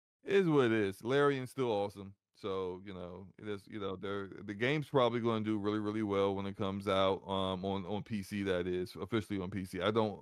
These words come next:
I gotta keep it a buck. I mean, look, and, and look, we got some very smart people in the chat that love Larian Studios, the work they do, and, and so this isn't them at all, right?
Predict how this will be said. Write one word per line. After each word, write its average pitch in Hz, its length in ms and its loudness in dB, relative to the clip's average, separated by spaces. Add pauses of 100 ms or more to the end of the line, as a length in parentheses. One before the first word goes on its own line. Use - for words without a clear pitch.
(1300)
I 190 140 8
gotta 175 220 4
keep 113 200 -6
it 95 80 -4
a 95 60 -4
buck. 98 400 2
I 120 80 2
mean, 117 300 2
look, 120 120 2
and, 117 140 -2
and 127 140 -4
look, 117 160 -2 (280)
we 143 140 -4
got 127 260 4
some 107 140 -4
very 104 180 4
smart 98 320 -2
people 98 300 -4
in 90 80 -6
the 82 60 -10
chat 87 320 -4
that 85 120 -4
love 92 300 -2
Larian 90 420 -4
Studios, 92 600 -6
the 98 80 -6
work 95 260 -8
they 90 140 -6
do, 90 260 -6
and, 90 200 -6
and 95 260 -2
so 98 100 -2
this 127 220 0
isn't 98 280 0
them 98 320 2
at 92 100 2
all, 92 340 4
right? 90 300 0